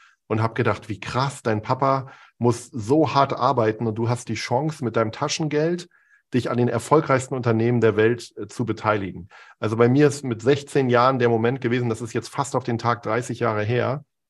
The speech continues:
wo ich erkannt habe, was ich liebe, rückblickend, ne? Dass die Zeitung kam, dann habe ich mich damit beschäftigt und ich hab's geliebt. Und das ist das Erste,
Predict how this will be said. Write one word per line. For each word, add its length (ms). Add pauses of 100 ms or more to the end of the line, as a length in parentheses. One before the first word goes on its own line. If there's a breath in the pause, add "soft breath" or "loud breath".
(160)
wo 160
ich 120
erkannt 440
habe, 480 (800)
was 180
ich 120
liebe, 340
rückblickend, 460
ne? 100
Dass 180
die 100
Zeitung 380
kam, 360
dann 120
habe 120
ich 80
mich 120
damit 200
beschäftigt 460
und 80
ich 100
hab's 180
geliebt. 320
Und 100
das 120
ist 140
das 120
Erste, 600